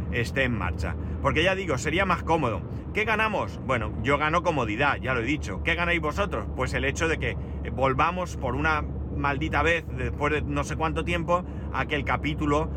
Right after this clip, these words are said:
esté publicado más o menos siempre a la misma hora, ¿no? Más o menos siempre, pues eso, sobre las nueve, nueve y algo,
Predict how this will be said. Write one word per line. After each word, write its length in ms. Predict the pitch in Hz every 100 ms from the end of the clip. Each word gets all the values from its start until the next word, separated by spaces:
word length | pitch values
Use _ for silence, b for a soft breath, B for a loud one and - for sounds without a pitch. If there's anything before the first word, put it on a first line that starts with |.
| B
esté 260 | 117 120 139
publicado 480 | 143 139 151 151 131
más 360 | 123 139 131
o 60 | 147
menos 260 | 139 139
siempre 420 | - 135 131 127 135
a 60 |
la 100 | 123
misma 420 | 113 123 110 95 120
hora, 260 | 107 90
¿no? 180 | 95 -
Más 320 | - 110 113
o 60 | 117
menos 280 | 117 117 110
siempre, 480 | 120 117 110 107 110 B B -
pues 200 | 104 110
eso, 220 | 98 -
sobre 200 | 101 98
las 120 | 92
nueve, 640 | 101 151 147 127 123 123 120
nueve 300 | 120 120 131
y 60 |
algo, 380 | 156 156 147 165